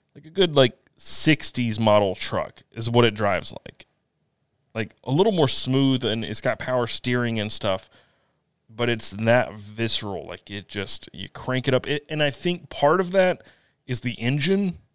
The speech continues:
The engine is from the sixties. Like, it's, they obviously built it in two thousands, but the design for that specific engine from Bosch was from the sixties, and it's,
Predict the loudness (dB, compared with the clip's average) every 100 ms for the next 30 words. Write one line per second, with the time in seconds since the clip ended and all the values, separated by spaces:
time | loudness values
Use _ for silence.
0 | _ _ -6 0 2 4 2 0 0 0
1 | 0 0 -2 -4 -10 -10 -10 -12 _ _
2 | _ _ _ _ _ -12 -10 -10 -12 -16
3 | _ -6 0 2 2 2 -2 -4 0 4
4 | 4 2 -4 -4 -8 -2 0 0 -2 -4
5 | -6 -6 -6 0 2 2 0 0 0 0
6 | -2 -4 -2 -2 0 2 2 2 -2 -6
7 | -14 _ _ _ _ _ -2 -2 4 4
8 | 4 0 -2 -4 -6 -8 -4 -2 0 0
9 | -2 -6 -8 -8 -10 -10 -10 -8 -10 -8